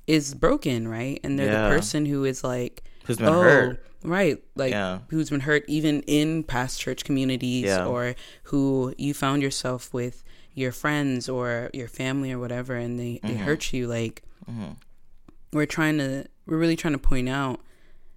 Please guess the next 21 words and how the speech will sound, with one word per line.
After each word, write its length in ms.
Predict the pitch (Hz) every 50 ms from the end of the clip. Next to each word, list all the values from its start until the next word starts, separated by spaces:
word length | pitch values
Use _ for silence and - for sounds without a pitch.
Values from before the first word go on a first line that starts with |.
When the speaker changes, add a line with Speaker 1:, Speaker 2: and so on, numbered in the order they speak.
| - - - -
Speaker 1:
that 360 | 139 131 120 120 120 - - - - - - - - - _ - - - - - - - -
lovingly, 600 | - 151 202 240 262 247 202 175 151 139 127 - -
neither 500 | - 147 151 170 190 202 196 208 196 185
of 140 | 170 147
those 400 | 139 143 143 143 135 135 127 - - -
are 140 | 135 127
reasons 540 | 123 123 127 139 131 135 127 120 120 110 - -
to 140 | - -
not 540 | 127 120 117 117 117 113 123 123 120 110 107
be 100 | - 127
in 100 | 123 120
community. 600 | 120 - 123 113 104 104 - - - - - - - - -
Speaker 2:
Yeah. 280 | - 101 92 90 87 85
Speaker 1:
And 460 | 90 135 135 131 127 127 123 120 117 - - -
Speaker 2:
Wow. 80 | 92 101
Speaker 1:
with 400 | 101 101 101 98 98 95 95 147
all 160 | 156 156 156
grace, 640 | 147 131 143 127 127 143 160 151 139 - - - -
right? 200 | 131 120 117 120
Speaker 2:
Woo. 260 | 415 466 494 480 466 440
Speaker 1:
Like, 500 | - 123 240 - - - - - -